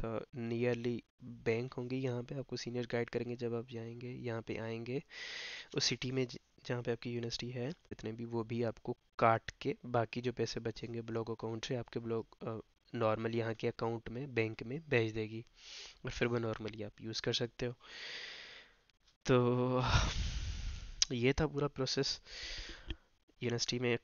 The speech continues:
कैसे अप्लाई करना है, क्या-क्या चीज़ें चाहिए, अगर कोई एक्सेप्शनल केस आए तो उसको कैसे हैंडल करना है, और बिल्कुल एक-एक पॉइंट जो है ना हमने कंसीडर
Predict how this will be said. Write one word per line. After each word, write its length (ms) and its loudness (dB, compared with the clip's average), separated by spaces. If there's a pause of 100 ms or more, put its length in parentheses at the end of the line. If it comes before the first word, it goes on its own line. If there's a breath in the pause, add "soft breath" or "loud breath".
(200)
कैसे 220 4
अप्लाई 200 2
करना 200 -2
है, 80 0
क्या-क्या 320 -2
चीज़ें 340 -2
चाहिए, 580 -2 (200)
अगर 320 2
कोई 420 0 (400 loud breath)
एक्सेप्शनल 520 4
केस 320 2
आए 140 2
तो 100 -2
उसको 220 -8
कैसे 340 0
हैंडल 220 -2
करना 280 0
है, 260 -4 (1040 loud breath)
और 240 -4 (220)
बिल्कुल 720 4
एक-एक 300 -4 (120)
पॉइंट 300 2
जो 100 -2
है 60 0
ना 60 -2
हमने 300 -4
कंसीडर 480 -4